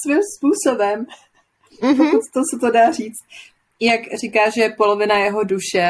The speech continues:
Speaker 1: a jak fakticky jako úplně kompletně prozřel.
Speaker 2: Jo.
Speaker 1: Co je Achilles zač těsně před tím koncem. Jak pochopil
Speaker 2: Mhm.
Speaker 1: jako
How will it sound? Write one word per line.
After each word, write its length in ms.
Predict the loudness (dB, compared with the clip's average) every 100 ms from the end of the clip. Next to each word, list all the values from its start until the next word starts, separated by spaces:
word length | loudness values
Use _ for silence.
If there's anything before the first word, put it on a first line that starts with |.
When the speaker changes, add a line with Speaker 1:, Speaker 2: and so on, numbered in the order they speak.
| 0
Speaker 1:
a 40 | 0
jak 160 | -2
fakticky 420 | -6 -12 -12 -4 -2
jako 240 | 0 -4
úplně 420 | -8 -4 -2 -2
kompletně 640 | 0 -2 0 0 -2 -2 -4
prozřel. 840 | -2 -2 -2 -2 0 2 0 -4 -10 -20 _ _ _ _ _ _ _ _
Speaker 2:
Jo. 100 | -8 -8 _ -8 0
Speaker 1:
Co 240 | 2 2 2
je 520 | 2 4 0 -2 -8
Achilles 460 | -8 -2 0 0 -2 -2 0
zač 240 | 0 -2 -12 -16 _ _ _ _ _ -20 _ _ _ _ _ -8
těsně 300 | -6 -2 -2
před 140 | -2
tím 200 | -2 -2
koncem. 680 | 0 -2 0 -4 -4 -6 -10 _ _ _ _ -4
Jak 200 | -4 0
pochopil 680 | -2 0 -2 2 2 4 2
Speaker 2:
Mhm. 60 | 0
Speaker 1:
jako 260 | -2 -2